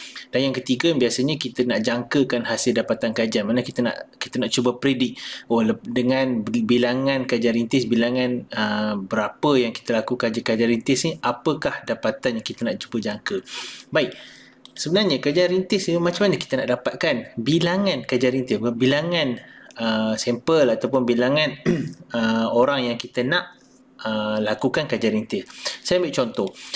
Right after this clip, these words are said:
Sini adalah satu populasi. Populasi ni, saya ambil contoh, pelajar tahun empat, jurusan kejuruteraan I P T A. Ini sebagai contoh. Dengan bilangan dia seramai seribu orang. Ini populasi. So, kita akan ambil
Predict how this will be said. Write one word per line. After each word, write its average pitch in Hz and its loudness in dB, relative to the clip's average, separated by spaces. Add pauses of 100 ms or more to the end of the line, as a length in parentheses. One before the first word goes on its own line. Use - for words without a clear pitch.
(120)
Sini 156 4
adalah 156 2
satu 131 0
populasi. 113 0
Populasi 127 2
ni, 180 6
saya 139 -2
ambil 104 0
contoh, 160 2
pelajar 123 2
tahun 110 -2
empat, 127 -2 (400)
jurusan 143 4
kejuruteraan 127 2
I 131 2
P 143 -2
T 143 -2
A. 135 4 (100)
Ini 147 2
sebagai 123 0
contoh. 110 0 (320)
Dengan 127 2
bilangan 131 2
dia 185 6
seramai 127 0
seribu 127 4
orang. 98 -4
Ini 156 -2
populasi. 135 0 (320)
So, 185 2
kita 160 0
akan 139 -2
ambil 135 2